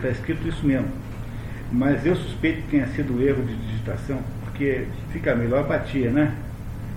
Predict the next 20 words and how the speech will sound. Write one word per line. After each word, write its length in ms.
Não 100
parece? 500
E 460
como 180
eu 40
não 120
tenho 360
original 520
pra 200
olhar, 440
então 200
me 120
parece 460
que 140
seja 320
batia 500
e 200
não 180
latia, 440
né? 200